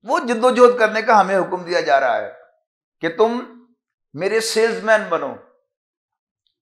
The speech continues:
मेरी बंदगी की मार्केटिंग करो, इसको आगे पहुंचाओ। जैसे खुद तुमने अल्लाह की बंदगी इख्तियार की है, ऐसे लोगों को भी अल्लाह ताला की बंदगी की दावत दो।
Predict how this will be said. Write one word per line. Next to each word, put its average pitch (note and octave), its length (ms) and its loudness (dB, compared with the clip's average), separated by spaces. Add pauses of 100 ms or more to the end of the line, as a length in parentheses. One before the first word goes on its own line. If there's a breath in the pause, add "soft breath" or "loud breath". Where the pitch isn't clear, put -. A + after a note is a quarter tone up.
(500)
मेरी F#3 340 0 (100)
बंदगी G3 480 -2
की A3 520 -12 (100)
मार्केटिंग G#3+ 560 0
करो, E3+ 220 2 (840)
इसको - 220 -2
आगे G3+ 380 4
पहुंचाओ। F3+ 680 2
जैसे F3 240 -4
खुद A#3+ 400 -4
तुमने A3 220 -2
अल्लाह G#3 260 4
की G3+ 140 -2
बंदगी F#3+ 380 -2
इख्तियार E3+ 380 0
की E3+ 200 -10
है, D#3 160 0 (600)
ऐसे F#3 280 2
लोगों F#3+ 320 0
को A3+ 120 0
भी A#3 120 -2
अल्लाह F#3 220 0
ताला F#3 200 2
की F#3 140 -4
बंदगी E3 460 -6
की D3+ 100 -12
दावत C3 300 -2
दो। G2+ 200 -16